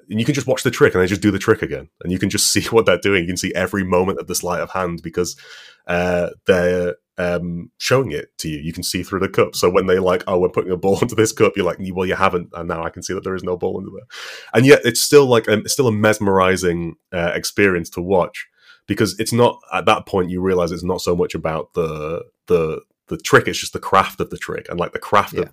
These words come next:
Speaker 1: of, of the trick is absolutely fascinating. And so I love all that sort of stuff. Um, so, like, f-,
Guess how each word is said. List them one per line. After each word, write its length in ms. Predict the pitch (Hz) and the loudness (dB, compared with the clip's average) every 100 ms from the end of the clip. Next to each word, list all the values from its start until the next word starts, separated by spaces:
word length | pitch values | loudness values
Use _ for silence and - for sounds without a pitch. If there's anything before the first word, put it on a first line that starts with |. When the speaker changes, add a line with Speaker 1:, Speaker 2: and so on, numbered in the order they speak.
| _ | _
Speaker 1:
of, 100 | 85 - | -10 -8
of 160 | 82 | -8
the 100 | - | -8
trick 200 | 90 85 - | -12 -12 -14
is 100 | 85 | -10
absolutely 320 | 87 - - - | -8 -8 -10 -10
fascinating. 580 | 87 - 80 80 - - - - | -10 -10 -12 -12 -14 -18 -20 -14
And 80 | 98 | 2
so 80 | 117 | 6
I 60 | 110 | 8
love 200 | 113 107 | 8 6
all 120 | 95 | 4
that 160 | 90 | 2
sort 180 | - 82 | -2 -8
of 80 | 85 | -6
stuff. 380 | - 80 80 - _ - - - | -6 -6 -8 -20 _ -20 -16 0
Um, 180 | 92 95 | 0 4
so, 160 | 113 | 4
like, 160 | 104 107 | 6 4
f-, 140 | - | 0